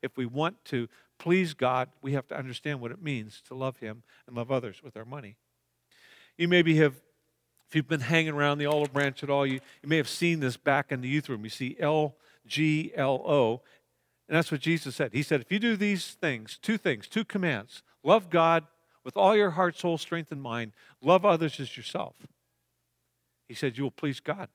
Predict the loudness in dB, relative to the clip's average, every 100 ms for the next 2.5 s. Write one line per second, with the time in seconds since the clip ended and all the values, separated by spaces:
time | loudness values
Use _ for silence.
0 | _ _ _ _ _ _ _ _ _ -12
1 | -2 0 2 0 0 0 0 -2 -20 -18
2 | -10 -8 -8 -14